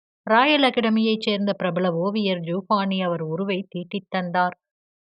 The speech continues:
சித்திரத்தில் பெரிய தூண்கள் கொண்ட மண்டபத்தில் சுகாசனத்தில் வீற்றிருந்து ஹூக்கா குடித்துக் கொண்டிருக்கிறார். கருணாகம் போன்ற சுதேசி வேலையால் மயிலிறகு வீசிக் கொண்டிருக்கிறான். இந்த சித்திரம்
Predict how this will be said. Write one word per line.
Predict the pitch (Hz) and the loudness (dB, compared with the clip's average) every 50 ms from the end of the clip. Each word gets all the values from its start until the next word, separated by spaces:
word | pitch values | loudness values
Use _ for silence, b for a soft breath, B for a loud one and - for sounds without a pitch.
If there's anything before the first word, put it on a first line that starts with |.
| _ _ | _ _
சித்திரத்தில் | - - 160 - - - 240 - 262 - - 269 262 262 | -8 -8 -8 -6 0 2 4 4 2 2 0 0 0 2
பெரிய | 262 220 208 220 240 254 262 | 4 4 4 4 2 0 0
தூண்கள் | 262 - 233 233 226 220 233 233 | 0 2 0 2 2 0 0 -2
கொண்ட | 226 - 226 220 220 220 226 | 0 0 0 2 2 2 2
மண்டபத்தில் | 208 196 180 185 208 202 208 202 208 - - 196 190 196 - _ _ _ _ _ _ _ _ _ | 2 0 0 2 0 0 0 -2 -4 -4 -6 -6 -6 -8 -12 _ _ _ _ _ _ _ _ _
சுகாசனத்தில் | _ - - 226 240 269 302 320 311 277 262 254 233 - - 240 214 185 | _ -2 0 4 6 6 6 6 4 2 -2 -2 -2 0 -2 -2 0 0
வீற்றிருந்து | 170 196 202 196 - 240 208 202 190 185 180 185 185 175 - | -2 -4 -4 -4 -4 -4 -2 -2 -2 -2 -2 -4 -4 -4 -4
ஹூக்கா | 196 220 220 - - 233 | -6 -6 -4 0 0 0
குடித்துக் | 226 233 - 196 185 - - 180 - | 0 0 -2 -6 -6 -6 -10 -12 -10
கொண்டிருக்கிறார். | - - 185 185 180 185 180 180 _ - 190 185 185 180 185 - _ _ _ _ _ _ _ _ _ _ _ - | -6 -6 -6 -4 -4 -6 -8 -8 _ -10 -8 -6 -4 -4 -6 -8 _ _ _ _ _ _ _ _ _ _ _ -8
கருணாகம் | - 170 160 156 156 160 156 156 156 165 156 151 | -4 -2 -2 -2 -2 -2 -4 -4 -4 -6 -6 -6
போன்ற | 160 165 160 160 160 - 170 165 - _ _ _ _ _ _ - | -4 -4 -4 -4 -4 -6 -8 -10 -10 _ _ _ _ _ _ -14
சுதேசி | - - 190 170 196 214 220 220 220 214 | -8 -6 -2 0 2 2 2 2 0 0
வேலையால் | 170 175 170 170 175 170 170 170 165 165 160 | 0 0 0 0 0 0 0 0 0 -2 -2
மயிலிறகு | 160 160 160 175 190 208 202 202 185 185 | -4 -4 -2 -2 -2 -2 -2 -4 -4 -6
வீசிக் | 160 165 170 170 - 190 185 - | -6 -6 -8 -8 -10 -14 -14 -10
கொண்டிருக்கிறான். | - 175 170 170 165 170 165 165 _ - 185 170 170 165 170 180 _ _ _ _ _ _ _ _ _ _ _ _ _ _ _ - | -8 -6 -4 -2 -2 -2 -4 -4 _ -6 -4 -2 -2 -2 -4 -8 _ _ _ _ _ _ _ _ _ _ _ _ _ _ _ -4
இந்த | - 240 233 226 214 | 0 2 2 2 0
சித்திரம் | - - 170 - - - 240 247 226 196 202 220 | -2 -6 -12 -8 -2 0 2 4 4 2 0 -4